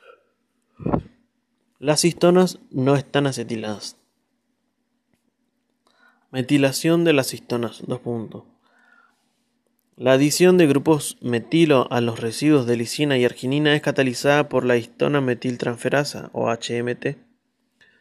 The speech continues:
La modificación se revierte por la acción de histona desmetilasas.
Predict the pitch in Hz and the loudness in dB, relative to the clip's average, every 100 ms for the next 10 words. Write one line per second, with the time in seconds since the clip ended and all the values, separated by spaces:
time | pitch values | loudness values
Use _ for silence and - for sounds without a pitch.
0 | _ _ _ _ _ 156 151 170 156 151 | _ _ _ _ _ -4 2 4 4 2
1 | 156 147 175 180 175 147 139 151 151 156 | 2 4 4 4 2 2 2 2 2 0
2 | 139 123 120 - - 139 156 151 127 117 | 2 2 0 -2 -6 -2 -2 0 -2 -4
3 | - 135 139 127 123 117 113 127 143 147 | -4 -2 0 -2 -2 -6 -8 -2 -2 -2
4 | 110 110 - | -8 -14 -18